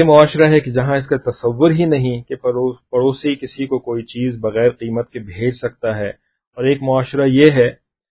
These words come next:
کہ ایک مرتبہ ایک آدمی اپنے ملک سے کسی دوسرے ملک میں گیا، اس ملک میں پھل بہت اچھے تھے،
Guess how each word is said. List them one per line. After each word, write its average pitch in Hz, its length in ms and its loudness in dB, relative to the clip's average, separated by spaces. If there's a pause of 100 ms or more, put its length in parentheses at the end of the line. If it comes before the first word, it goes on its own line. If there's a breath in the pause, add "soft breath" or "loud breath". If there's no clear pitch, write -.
(260)
کہ 123 60 -16
ایک 156 220 -2
مرتبہ 139 340 0
ایک 131 240 -2
آدمی 127 360 0
اپنے 123 260 -6
ملک 131 220 -4
سے 131 120 -8
کسی 117 240 -10
دوسرے 110 260 -8
ملک 143 220 -2
میں 165 120 -4
گیا، 127 220 2 (540)
اس 131 180 -14
ملک 131 220 -4
میں 131 80 -8
پھل 131 240 -6
بہت 117 280 -6
اچھے - 320 -4
تھے، 120 220 -4